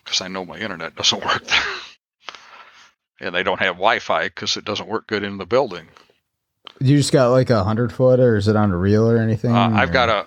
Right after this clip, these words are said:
Speaker 1: I've got a hundred foot, I got a fifty foot, I got a twenty-five foot.
Speaker 2: Okay.
Speaker 1: So I got a variety of
Speaker 2: Gotcha.
Speaker 1: Cat five cables.
Speaker 2: Okay.
Speaker 1: So, and they're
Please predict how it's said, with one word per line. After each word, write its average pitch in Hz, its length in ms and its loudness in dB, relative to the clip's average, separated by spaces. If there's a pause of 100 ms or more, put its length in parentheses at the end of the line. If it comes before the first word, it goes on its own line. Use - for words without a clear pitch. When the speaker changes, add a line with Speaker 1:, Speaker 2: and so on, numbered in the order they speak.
Speaker 1:
I've 113 80 -2
got 107 140 0
a 90 60 0
hundred 123 320 -2
foot, 127 280 2
I 110 120 0
got 98 120 0
a 92 60 0
fifty - 300 -6
foot, 101 340 -2
I 104 80 -6
got 95 120 -8
a - 40 -10
twenty-five 104 480 -2
foot. 107 320 -2 (560)
Speaker 2:
Okay. 95 360 2 (800)
Speaker 1:
So 80 440 -6 (200)
I 98 120 -4
got 85 100 -2
a 82 40 -6
variety 85 520 -2
of 80 100 -14 (600)
Speaker 2:
Gotcha. 90 360 0
Speaker 1:
Cat 90 220 0
five 80 280 -4
cables. 85 540 -10 (280)
Speaker 2:
Okay. 92 320 0 (1300)
Speaker 1:
So, 90 280 -20 (380)
and - 140 -4
they're 98 180 0